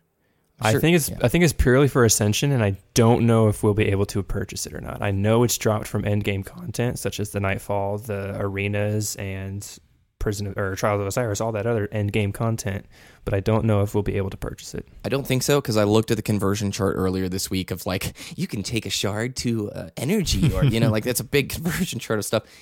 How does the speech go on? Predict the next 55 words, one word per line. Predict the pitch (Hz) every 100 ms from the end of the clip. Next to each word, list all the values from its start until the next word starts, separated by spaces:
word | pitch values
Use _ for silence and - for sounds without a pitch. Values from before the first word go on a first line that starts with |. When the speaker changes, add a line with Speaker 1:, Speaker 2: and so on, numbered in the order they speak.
| -
Speaker 2:
It | 127
didn't | 151 131
look | 123
like | 120 113
you |
could | -
purchase | - 101 107 104
it, |
and | 87 98
I |
remember | 101 101 98 92 -
that | 98
would | 78 92
sort | - 98
of | 92
defeat | 95 - 95
a | 85
lot | 90
of | 85
the |
purpose, | - 90 - -
'cause | - 110
ev-, | - - - - -
everybody | 123 117
Speaker 1:
It | 127
Speaker 2:
with | 131
Speaker 1:
would | 113
Speaker 2:
Motes | 110
of | 113
Light | 98 101 98
day | - 98
one, | 101 101 95
pfft. | - - - 127
Speaker 1:
It |
would | 131 131
be | 139
way | 123 131
too | 123 127
easy | 120 120 98 -
then, | - - -
Speaker 2:
Yeah, | 127
Speaker 1:
you | 101
know? |
Speaker 2:
exactly. | 101 101 107 - - - - - -
And | 127 135 -
real | 147
quickly, | 143 156 139 135
the | 120 120
rewards | 120 120 127 -
for | 127
the | 117
level | 113 104
twenty-eight | - 123 - 113 -
version, | 131 123 123
which | 110 -